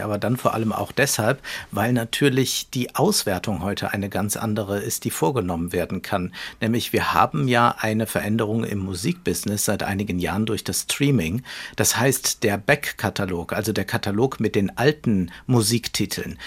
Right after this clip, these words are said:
der ist plötzlich viel relevanter geworden, weil ja alles bei Spotify oder Apple Music oder wo auch immer ständig verfügbar ist. Das heißt, jedes Mal, wenn da etwas gespielt wird, erhalten ja die Künstler oder die Rechteinhaber Geld.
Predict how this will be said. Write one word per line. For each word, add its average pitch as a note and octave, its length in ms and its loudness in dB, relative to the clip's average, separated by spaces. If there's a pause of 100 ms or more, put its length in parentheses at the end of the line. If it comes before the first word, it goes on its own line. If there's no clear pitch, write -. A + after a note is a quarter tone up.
(160)
der C3 140 4
ist - 140 0
plötzlich - 440 2
viel F3 260 4
relevanter A#2+ 600 2
geworden, G#2+ 580 -4
weil A2+ 180 4
ja A2+ 300 4
alles C3 540 4
bei - 140 -10
Spotify G#2 840 0
oder F#2 240 -4
Apple G2 240 -2
Music A#2 420 0
oder F#2+ 200 0
wo G#2 100 2
auch F2 120 -2
immer C#3+ 400 4 (200)
ständig C3+ 480 2
verfügbar A#2 600 -2
ist. - 280 -4 (200)
Das - 160 0
heißt, A#2+ 260 0
jedes C3+ 320 2
Mal, A2+ 320 4
wenn A2 120 4
da G#2 120 2
etwas G2+ 340 -2
gespielt A#2+ 500 -2
wird, D3+ 260 4
erhalten G#2+ 520 0
ja C3+ 200 6
die A2+ 140 -6
Künstler B2+ 500 2
oder A2 160 0
die G2+ 140 -2
Rechteinhaber A2+ 840 2
Geld. G2 380 0